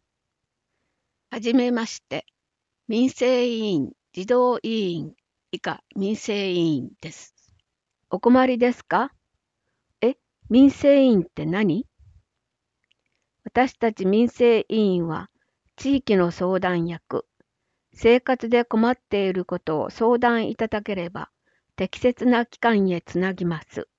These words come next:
例えば、高齢の親が認知症かもという悩みなら、まずは地域包括支援センターに相談を。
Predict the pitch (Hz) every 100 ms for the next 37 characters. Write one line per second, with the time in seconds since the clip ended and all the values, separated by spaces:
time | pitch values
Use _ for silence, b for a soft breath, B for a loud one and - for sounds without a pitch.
0 | _ _ _ _ _ _ _ _ - 196
1 | 214 202 175 160 156 _ _ _ _ -
2 | 240 254 254 247 247 240 233 - 214 190
3 | 160 - - _ - 208 233 - 254 -
4 | 233 226 220 185 - _ _ - 247 240
5 | 233 226 196 190 180 170 156 156 - -
6 | _ _ _ _ - 175 185 165 160 -
7 | _ - 254 240 196 185 220 247 240 240
8 | 247 - 240 240 240 - 240 226 220 185
9 | 170 160 156 147 - 180 185 175 165 156
10 | 151 156